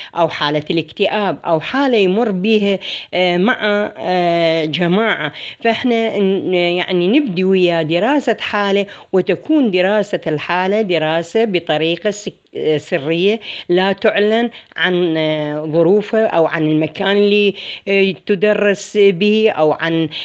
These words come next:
ال-، آه، الظروف التي حصلت بها، حتى تكون هنالك ثقة بين الأخصائي الاجتماعي وبين العميل،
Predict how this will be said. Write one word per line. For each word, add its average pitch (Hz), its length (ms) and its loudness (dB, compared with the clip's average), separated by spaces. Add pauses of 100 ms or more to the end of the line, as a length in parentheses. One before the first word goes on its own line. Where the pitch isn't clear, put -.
(160)
ال-، 170 380 2
آه، 160 600 0
الظروف 180 600 2
التي 202 420 2
حصلت 196 580 -2
بها، 202 340 2
حتى 214 340 -4
تكون 190 440 0
هنالك 196 640 0 (360)
ثقة 240 300 2
بين 208 400 0
الأخصائي 170 1300 0
الاجتماعي 202 840 0
وبين 196 560 2
العميل، 196 840 0